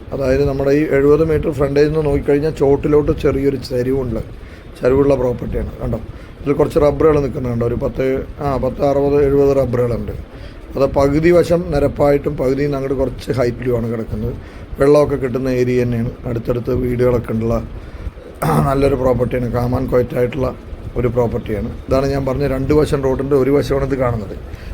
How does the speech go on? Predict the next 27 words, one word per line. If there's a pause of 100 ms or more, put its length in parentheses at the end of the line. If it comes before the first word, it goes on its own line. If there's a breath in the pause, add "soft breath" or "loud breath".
(120)
ഇതേ
നമുക്കൊരു (140)
ആറടി
വഴി (400 loud breath)
ഈ
പ്ലോട്ടിലേക്ക്
കയറി
വരുന്നുണ്ട്, (280)
അപ്പുറത്തെ
വീടിൻ്റെ
സൈഡിൽ
കൂടെ. (1080 loud breath)
ഓക്കെ, (1200)
ഉം, (100)
ഇതാണോ
വണ്ടികൾ (220)
വരാൻ, (100)
നമ്മുടെ
വണ്ടിയെ
നിൽക്കുന്നത്, (180)
വന്ന്
പോകാനുള്ള
സൗകര്യവും
കാര്യങ്ങളൊക്കെ
ഉണ്ട്. (840 loud breath)
അപ്പോൾ (100)
താല്പര്യമുള്ളവർ